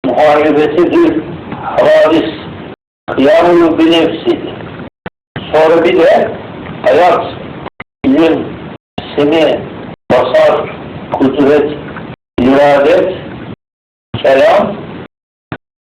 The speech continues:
efendim, bunları da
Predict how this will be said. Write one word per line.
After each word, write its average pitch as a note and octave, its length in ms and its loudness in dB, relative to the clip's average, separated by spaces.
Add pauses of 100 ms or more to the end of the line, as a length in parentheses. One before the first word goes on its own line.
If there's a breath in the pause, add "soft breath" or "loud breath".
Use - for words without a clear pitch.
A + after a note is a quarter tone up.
(360)
efendim, A#2 580 -2 (800)
bunları D#3+ 500 2
da D3+ 200 2